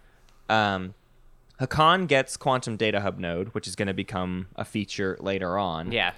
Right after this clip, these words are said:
Speaker 2: <laughs>
Speaker 1: Um, but he, he doesn't really have the money to get it, so you kinda see Hakan starting to try to posture for, like, "Am I, what else am I doing this round, or should I start to, like, try to get the goods to be able to get Quantum Data Hub node so that I can go in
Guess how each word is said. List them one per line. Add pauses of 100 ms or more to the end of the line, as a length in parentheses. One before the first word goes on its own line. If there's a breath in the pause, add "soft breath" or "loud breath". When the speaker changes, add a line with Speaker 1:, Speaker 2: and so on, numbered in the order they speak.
(100)
Speaker 2:
<laughs>
Speaker 1:
Um, (260 soft breath)
but
he,
he
doesn't
really
have
the
money
to
get
it,
so
you
kinda
see
Hakan
starting
to
try
to
posture
for,
like,
"Am
I,
what
else
am
I
doing
this
round,
or
should
I
start
to,
like, (400 soft breath)
try
to
get
the
goods
to
be
able
to
get
Quantum
Data
Hub
node
so
that
I
can
go
in